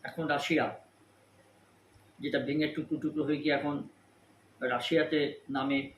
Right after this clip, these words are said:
পরিচিতি লাভ করেছে সারা বিশ্বে, এই রাশিয়া, তৎকালীন সোভিয়েত ইউনিয়ন দেশটি বরাবর ভারতের পাশে থেকেছে, বরাবর।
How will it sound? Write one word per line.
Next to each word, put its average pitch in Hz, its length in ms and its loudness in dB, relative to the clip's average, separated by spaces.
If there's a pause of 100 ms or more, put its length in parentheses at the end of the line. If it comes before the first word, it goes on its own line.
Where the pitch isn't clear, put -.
(140)
পরিচিতি 147 460 -2
লাভ 131 280 2
করেছে 156 300 0
সারা 139 200 0
বিশ্বে, 127 520 -2 (720)
এই 208 380 6 (340)
রাশিয়া, 151 760 6 (1120)
তৎকালীন 160 420 2
সোভিয়েত 165 420 2
ইউনিয়ন 160 300 0
দেশটি 143 580 0 (600)
বরাবর 196 440 4
ভারতের 147 440 0
পাশে 123 280 -4
থেকেছে, - 420 -12 (280)
বরাবর। 123 580 2